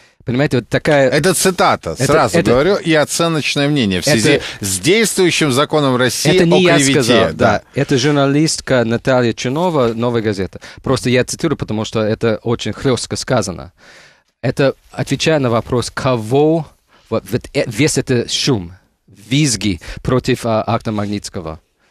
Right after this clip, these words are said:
Speaker 1: Я понимаю, что есть презумпция невиновности, не, не об этом речь, но
Speaker 2: Мгм.
Speaker 1: даже на очень, а, примитивном уровне расходы-доходы. То есть, ам,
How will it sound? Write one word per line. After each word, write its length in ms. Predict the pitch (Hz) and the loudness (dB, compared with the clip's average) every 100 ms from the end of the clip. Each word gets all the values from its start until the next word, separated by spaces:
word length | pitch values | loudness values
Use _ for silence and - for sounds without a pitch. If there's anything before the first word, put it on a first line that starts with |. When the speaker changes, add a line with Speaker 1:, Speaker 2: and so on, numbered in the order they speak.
| _ _ _ _ | _ _ _ _
Speaker 1:
Я 160 | 117 139 | -4 0
понимаю, 320 | 185 185 175 | 2 2 2
что 140 | - | 2
есть 180 | 135 - | 0 0
презумпция 540 | 123 120 135 - 117 | -2 -2 -2 -2 -2
невиновности, 720 | 110 117 117 117 95 90 - | 0 -2 0 -2 -2 -8 -8
не, 260 | 95 104 123 | -6 -4 -2
не 140 | 135 | 0
об 120 | 139 127 | 0 0
этом 240 | - 107 | -2 -4
речь, 220 | 101 - | -4 -4
но 200 | 113 120 - | -4 -4 -4
Speaker 2:
Мгм. 200 | 92 95 | -8 0
Speaker 1:
даже 280 | 156 180 160 | 2 2 0
на 120 | 143 | 0
очень, 560 | - 120 - - 104 98 _ _ _ 110 | 0 0 0 -4 -4 -6 _ _ _ -6
а, 380 | 104 98 101 | -4 -2 -2
примитивном 600 | - 127 120 135 117 110 107 | -2 -2 -2 -2 -2 -4 -2
уровне 520 | 143 190 117 87 80 - - | 0 0 -2 -6 -12 -16 -4
расходы-доходы. 880 | 123 - 165 147 131 - 110 87 - _ _ _ _ _ _ | -2 0 0 0 0 0 -2 -4 -12 _ _ _ _ _ _
То 100 | 120 | 0
есть, 320 | 113 - - 127 | 0 -4 -6 0
ам, 440 | 120 113 107 | 2 4 2